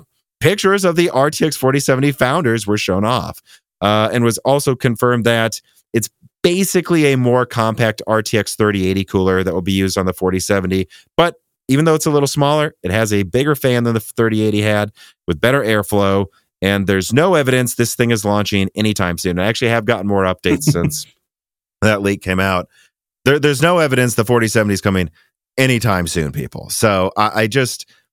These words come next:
Speaker 1: we'll see what they decide to segment it as, but I would just say in one quarter to half a year, nvidia will probably at <laughs> least paper launch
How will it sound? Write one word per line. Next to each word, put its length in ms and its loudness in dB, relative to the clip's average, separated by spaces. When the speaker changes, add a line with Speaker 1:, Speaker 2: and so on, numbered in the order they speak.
Speaker 1:
we'll 140 2
see 220 0
what 140 0
they 100 2
decide 340 0
to 60 -4
segment 420 0
it 60 2
as, 340 0
but 220 -2
I 100 0
would 100 0
just 220 -4
say 360 0
in 380 0
one 420 0
quarter 460 0
to 220 0
half 320 -2
a 40 0
year, 460 2
nvidia 340 2
will 140 2
probably 720 0
at 180 -4
<laughs> 0 -
least 380 0
paper 320 0
launch 380 0